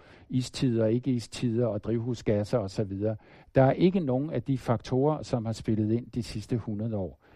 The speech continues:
Vi har ikke haft, øh, globale jordskælv, som har sendt, øh, en s-, øh, sådan askesky til himmels, sådan at temperaturen bare er faldet drastisk.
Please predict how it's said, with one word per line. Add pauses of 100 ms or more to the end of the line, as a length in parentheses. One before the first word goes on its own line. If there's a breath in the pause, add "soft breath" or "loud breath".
(100)
Vi
har
ikke
haft,
øh,
globale
jordskælv, (260 soft breath)
som
har
sendt, (120)
øh, (360 soft breath)
en
s-,
øh,
sådan
askesky (400)
til
himmels,
sådan
at
temperaturen
bare
er
faldet (540)
drastisk.